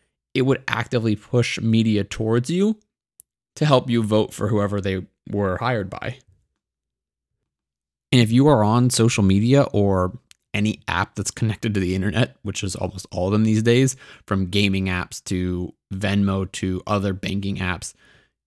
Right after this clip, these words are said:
you are part of this network of data. You are generating data points that these companies are selling and mining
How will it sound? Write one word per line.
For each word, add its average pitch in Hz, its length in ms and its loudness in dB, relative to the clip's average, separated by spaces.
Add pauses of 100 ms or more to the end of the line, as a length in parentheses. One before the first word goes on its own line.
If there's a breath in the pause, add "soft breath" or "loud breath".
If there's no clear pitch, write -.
you 160 420 2
are 156 140 4
part - 340 -4
of 104 120 -6
this 98 200 -2
network 104 400 -2
of 92 140 -6
data. 98 300 -4
You 110 320 0
are 120 100 4
generating 101 760 2
data 95 280 -4
points 135 460 -4 (520 soft breath)
that 107 160 -4
these 113 180 2
companies 123 540 0
are 95 100 -2
selling 110 500 0
and 92 220 -4
mining 95 540 0